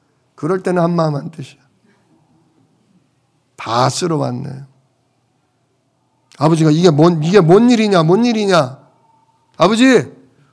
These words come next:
우리가 완전히 복수해버렸습니다. 저놈들을 쓸어버렸습니다."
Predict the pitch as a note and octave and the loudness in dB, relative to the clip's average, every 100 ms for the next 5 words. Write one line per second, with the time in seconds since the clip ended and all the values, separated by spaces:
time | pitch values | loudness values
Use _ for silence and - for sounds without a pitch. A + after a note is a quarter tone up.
0 | _ D#3+ A#3 A3 F#3+ A#3+ C4 C#4 C4 G3 | _ -6 2 4 4 2 2 2 2 -2
1 | - - F3+ - C4 A#3 A#3+ - C4 C4 | -6 -4 -2 2 4 4 2 0 0 2
2 | A#3 D3+ - _ _ - F#3+ B3+ B3+ C4+ | 2 0 -14 _ _ -2 2 4 4 2
3 | C4+ - - - D#4 D#4 C4+ B3+ A#3 C4 | 2 0 -6 -2 2 4 4 4 2 -2
4 | C4 B3 D3+ - | -2 0 -2 -6